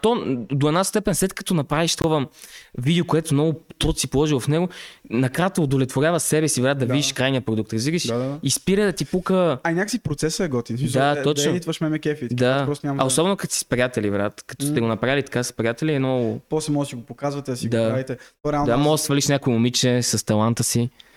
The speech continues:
Speaker 2: Абе, чакай, да. Е, е, ясно, нали, това ми е контента, ти искаш
Speaker 1: Да,
Speaker 2: тук
Speaker 1: да.
Speaker 2: да включиш. Не може, не, не. Ай, остави на мен това. Момчета с, а, ростокса, не го слушате за тия работи. А що не веждите?
Speaker 1: Какво?
Speaker 2: Трябваше и веждите, като шонката.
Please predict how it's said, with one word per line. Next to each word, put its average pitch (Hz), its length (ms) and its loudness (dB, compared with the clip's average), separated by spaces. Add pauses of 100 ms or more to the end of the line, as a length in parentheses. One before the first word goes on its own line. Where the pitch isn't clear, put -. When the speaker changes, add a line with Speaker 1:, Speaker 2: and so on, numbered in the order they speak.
(540)
Speaker 2:
Абе, 180 680 2
чакай, 202 360 0 (100)
да. 202 480 2 (260)
Е, 254 60 -2 (600)
е, 196 80 4
ясно, 220 260 2
нали, 180 180 0
това 190 140 2
ми 185 80 0
е 170 60 0
контента, 143 420 0
ти 170 100 -2
искаш 135 140 4
Speaker 1:
Да, 139 140 4
Speaker 2:
тук 123 80 4
Speaker 1:
да. 143 60 4
Speaker 2:
да 165 80 2
включиш. 175 500 0 (280)
Не 240 220 4
може, 240 240 4
не, 262 240 2 (320)
не. 226 160 2 (220)
Ай, 240 220 0
остави 240 240 0
на 247 80 2
мен 190 200 2
това. 147 220 2 (200)
Момчета 196 380 2
с, - 140 -2
а, 175 400 4
ростокса, 180 640 2
не 170 220 2
го 180 120 0
слушате 190 400 0
за 175 140 2
тия 170 240 0
работи. 160 280 -2 (140)
А 135 80 -2
що 156 160 0
не 170 100 2
веждите? 165 420 -2 (720)
Speaker 1:
Какво? 117 180 -4
Speaker 2:
Трябваше 131 220 -2
и 123 40 0
веждите, 135 320 -4 (400)
като 123 140 -12
шонката. - 360 -4